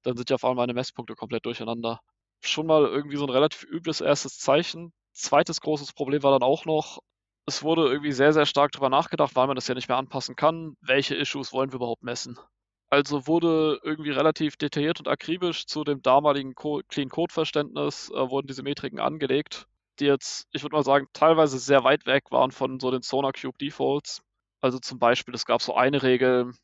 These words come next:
äh, die Kommentardichte in JavaScript-Dateien soll Minimum fünfundzwanzig Prozent betragen. Also von hundert Codezeilen müssen fünfundzwanzig Kommentare sein. Ansonsten ist der JavaScript-Code nicht gut lesbar.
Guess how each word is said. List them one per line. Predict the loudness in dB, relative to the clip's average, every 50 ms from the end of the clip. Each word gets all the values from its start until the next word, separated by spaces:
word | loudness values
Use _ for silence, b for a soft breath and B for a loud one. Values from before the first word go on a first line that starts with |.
| _ _ _ _ _ _ _ _
äh, | 2 4 4 4 4 2 -2
die | -8 -10 -4
Kommentardichte | -2 0 0 0 2 4 6 6 6 6 4 2 2 0 -2 0
in | 2
JavaScript-Dateien | 4 2 2 2 0 -2 -4 -2 0 2 0 2 4 4 2 2 2
soll | 0 -2 -4 -2
Minimum | -4 -6 -8 -6 -6 -6 -6 -8
fünfundzwanzig | -6 -8 -8 -6 -4 -6 -6 -4 -4 -6 -6 -6 -12 -12
Prozent | -12 -12 -8 -6 -8 -8 -8
betragen. | -12 -12 -6 -4 -4 -4 -4 -6 -12 -20 _ _ _ _ _ _
Also | -2 -2 -2 -2 -2 -2 -2 -2 -4
von | -4 -4 -4 -2
hundert | -2 0 -2 -2 0
Codezeilen | 0 -2 -2 -2 0 2 2 2 2
müssen | -2 -6 -12 -14 -10
fünfundzwanzig | -8 -8 -8 -6 -4 -4 -4 -4 -6 -10 -12 -14 -16 -20 _ _ _ _
Kommentare | -6 -6 -4 -2 2 4 4 4 2
sein. | 0 -2 -2 -4 -4 -8 _ _ _ _
Ansonsten | -6 -2 2 0 0 0 -2 -8
ist | -6 -4
der | -4 0
JavaScript-Code | 0 0 -2 -2 -6 -6 -8 -8 -8 _ -6 -6 -6 -6
nicht | -10 -14 -10
gut | -10 -8 -6
lesbar. | -4 -6 -6 -4 -4 -2 -4 -4 -4